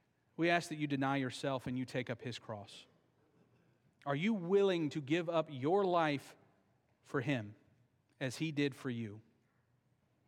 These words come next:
He's not asking you to physically die. He's not asking you to physically perish. But what he is asking you to do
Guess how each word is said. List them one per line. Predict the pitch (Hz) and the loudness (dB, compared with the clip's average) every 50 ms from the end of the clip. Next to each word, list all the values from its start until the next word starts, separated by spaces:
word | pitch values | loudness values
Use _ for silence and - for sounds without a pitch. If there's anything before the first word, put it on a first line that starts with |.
| _ _ _ _ _ _ _ _ - | _ _ _ _ _ _ _ _ -2
He's | 196 202 | 0 2
not | 247 254 233 214 | 4 4 4 6
asking | 220 233 226 - - 226 220 208 | 4 4 2 2 0 0 2 2
you | 208 196 | 2 0
to | 190 160 | 0 -2
physically | - - 202 190 160 196 190 - 185 175 | 0 2 2 2 2 2 -2 0 0 0
die. | 160 135 151 147 135 127 117 113 110 | 2 4 4 6 6 4 2 0 -2
He's | 139 156 185 | -2 0 2
not | 214 214 | 2 4
asking | 190 196 233 262 247 - 262 247 | 4 4 4 2 2 2 2 2
you | 240 226 | 4 4
to | 214 196 | 2 2
physically | - 214 214 180 190 180 185 170 | 2 0 0 0 0 0 0 0
perish. | 147 - 170 165 156 143 135 - - - - - - | 2 4 4 4 4 4 0 -4 -10 -18 -12 -4 0
But | 180 | 2
what | 180 180 190 180 | 4 4 4 4
he | 180 202 | 4 4
is | 262 285 226 | 4 4 6
asking | 240 226 220 208 - - 220 214 | 4 4 4 2 0 0 0 2
you | 214 214 202 | 2 0 0
to | 208 | -2
do | 190 202 208 208 208 202 | 0 2 2 4 4 2